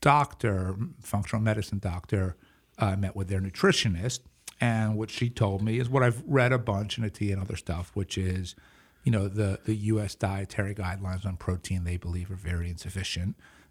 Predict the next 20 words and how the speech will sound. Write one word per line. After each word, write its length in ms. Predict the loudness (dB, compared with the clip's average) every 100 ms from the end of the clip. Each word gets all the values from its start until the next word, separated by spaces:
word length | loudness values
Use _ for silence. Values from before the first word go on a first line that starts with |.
| _ 2
And 600 | 2 2 0 0 -2 -2
in 160 | 0 2
their 200 | 4 4
view, 300 | 4 4 4
and, 280 | 6 4
and 280 | 6 2 2 2
I 80 | 2
would 140 | 4
say 120 | 2
my, 320 | 4 2 2 2
this 160 | 2 2
nutritionist 560 | 2 0 0 -2 -4
was 140 | -4 0
sort 200 | 0 0
of 240 | -2 -8 _ _ _ _ 0
mid-aggressive, 920 | 4 6 6 4 4 2 4 2 4
meaning 300 | 4 2 0
aggressive, 580 | 0 2 2 4 2 2
but 160 | -4 -2
there's 280 | -2 -4